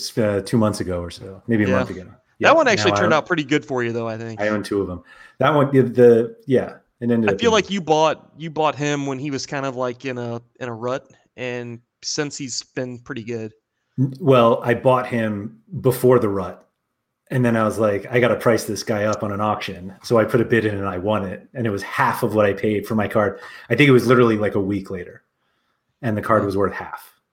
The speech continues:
Speaker 1: And then I started playing both of them.
Speaker 2: What's up, Surface?
Speaker 1: Yeah, that was, price protecting can get tricky.
Speaker 2: Yeah, I try to stay out of it now because I think it was more,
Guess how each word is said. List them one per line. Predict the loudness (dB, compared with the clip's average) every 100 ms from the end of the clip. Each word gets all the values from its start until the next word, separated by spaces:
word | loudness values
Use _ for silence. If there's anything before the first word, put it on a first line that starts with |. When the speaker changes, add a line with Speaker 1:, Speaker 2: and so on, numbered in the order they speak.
| _ _ _ _ _ _ -8
Speaker 1:
And | -2
then | 0
I | 0
started | 0 0 0
playing | -4 -6
both | -6 -10
of | -14
them. | -20 -20 _ _ _ _ _ _ _ _
Speaker 2:
What's | -4
up, | -4
Surface? | 0 -2 -2 -6 -6 -10 -16 _ _ _ _ _ _ _ _ _ -20 -20 -20 _ _ _ _ _ -8
Speaker 1:
Yeah, | -8 -6 -10
that | -10
was, | -10 -12 -4
price | 2 2
protecting | 2 2 2 2 0 -2 -8 -16 -8
can | -4
get | -4 -6 -10 _ _ _ _ _
tricky. | -12 -12 -14 -20 _ _ _ _ _
Speaker 2:
Yeah, | -12 -12 -12 -12
I |
try | -4 -2
to | -2
stay | -4 -2
out | -2
of | -6
it | -8
now | -10 -10
because | -10 -10 -10 -10 -10 -12 -12 _ _ _ _ _ _ _ _ _ _
I | 2
think | 2 2
it |
was | 2 0
more, | -2 0 0